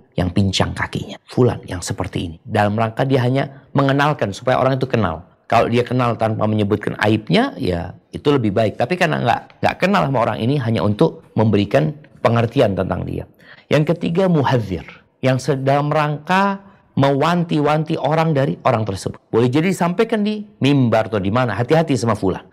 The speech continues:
Lu kenapa fulan?" "Fulan tuh seperti ini, seperti ini, seperti ini."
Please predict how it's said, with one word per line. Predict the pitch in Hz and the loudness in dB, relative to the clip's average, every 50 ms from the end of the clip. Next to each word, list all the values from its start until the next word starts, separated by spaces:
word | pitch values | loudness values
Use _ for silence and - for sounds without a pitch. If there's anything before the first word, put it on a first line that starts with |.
| _ - | _ -2
Lu | - 135 | 0 0
kenapa | 127 185 214 233 196 170 | 2 2 0 0 0 0
fulan?" | 131 131 139 104 87 | 0 0 0 -2 -2
"Fulan | - - 107 110 104 98 98 | -2 -2 0 0 0 0 0
tuh | 110 101 | -2 -4
seperti | - - - 98 95 - 95 90 | -4 -2 -2 -2 -2 0 0 0
ini, | 104 95 | 0 0
seperti | - - - - 98 - - 90 | -2 -4 -4 -4 -4 -4 -4 -6
ini, | - | -6
seperti | - - - - - _ | -8 -8 -12 -18 -20 _
ini." | _ | _